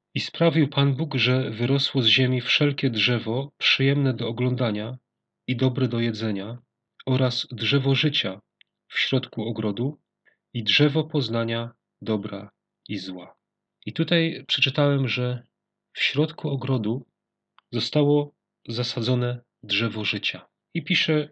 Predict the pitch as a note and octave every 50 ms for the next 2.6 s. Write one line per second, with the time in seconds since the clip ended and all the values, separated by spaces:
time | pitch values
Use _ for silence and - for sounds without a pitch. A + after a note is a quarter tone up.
0 | _ _ _ _ _ _ _ - C#3+ D3+ D3+ D3+ C#3+ C3 - B2+ - - D3 C3+
1 | C#3 C3+ - C3 A2+ A#2+ C3 B2 B2 A2+ A#2+ A#2 A2 A#2 A#2 A2 G#2+ G2 - -
2 | G#2 G2+ G2 G#2+ A2+ A#2 B2+ B2+ A#2+ - -